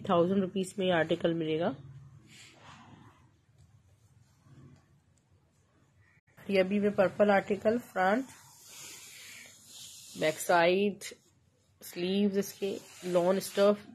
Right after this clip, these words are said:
जेकार्ड, खूबसूरत trouser और इसका जेकार्ड वाला दुपट्टा। ठीक है,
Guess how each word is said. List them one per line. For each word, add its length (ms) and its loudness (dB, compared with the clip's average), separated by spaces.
जेकार्ड, 680 2
खूबसूरत 840 0
trouser 580 4
और 80 -6
इसका 260 0
जेकार्ड 540 -2
वाला 200 0
दुपट्टा। 460 -6
ठीक 180 -8
है, 80 0